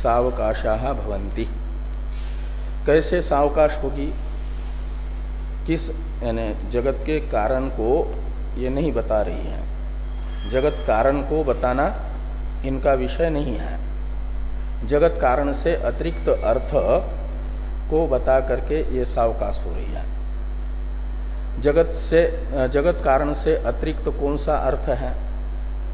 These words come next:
जो इनसे प्रतिपादित हो रहा है? तो कहते हैं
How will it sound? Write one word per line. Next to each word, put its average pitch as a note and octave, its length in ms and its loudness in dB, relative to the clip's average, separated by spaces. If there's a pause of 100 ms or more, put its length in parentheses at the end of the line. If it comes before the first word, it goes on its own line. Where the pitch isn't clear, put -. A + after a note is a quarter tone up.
(420)
जो D3+ 260 4
इनसे B2+ 720 0 (1160)
प्रतिपादित B2+ 560 2 (100)
हो A#2+ 80 0
रहा A2+ 200 0
है? A2 240 -4 (1600)
तो C#3 80 2
कहते C3+ 320 2
हैं D3 300 0